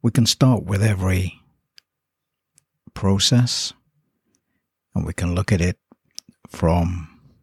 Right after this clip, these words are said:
procurement, through manufacture, through service development, through design, through innovative ideas,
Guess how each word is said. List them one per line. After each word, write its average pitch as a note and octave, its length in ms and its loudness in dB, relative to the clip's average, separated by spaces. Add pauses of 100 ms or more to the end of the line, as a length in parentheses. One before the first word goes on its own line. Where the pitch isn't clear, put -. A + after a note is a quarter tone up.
(500)
procurement, G#2 880 2 (1300)
through F2 200 0
manufacture, G2 1000 2 (160)
through D2 200 -8
service F#2 500 0
development, G2+ 640 0 (840)
through F2 300 -2
design, F#2 720 2
through F2 260 0
innovative F#2+ 520 2
ideas, F#2+ 720 2